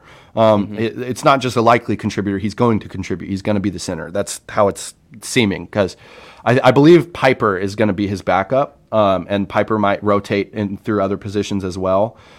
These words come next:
Speaker 1: Um, but Ben Scott is, is my third likely contributor, and, and,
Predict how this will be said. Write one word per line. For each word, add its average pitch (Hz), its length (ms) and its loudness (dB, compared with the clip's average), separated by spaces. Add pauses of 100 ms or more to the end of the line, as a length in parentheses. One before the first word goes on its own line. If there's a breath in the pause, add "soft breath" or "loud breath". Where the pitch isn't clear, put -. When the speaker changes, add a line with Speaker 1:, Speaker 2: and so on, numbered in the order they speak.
(160 loud breath)
Speaker 1:
Um, 98 380 2 (380 loud breath)
but 107 340 4
Ben 131 180 8
Scott 113 300 2
is, 104 140 -2
is 107 220 -4
my 107 140 2
third 123 280 2
likely 104 280 0
contributor, 98 460 -2
and, 101 140 0
and, 107 280 -2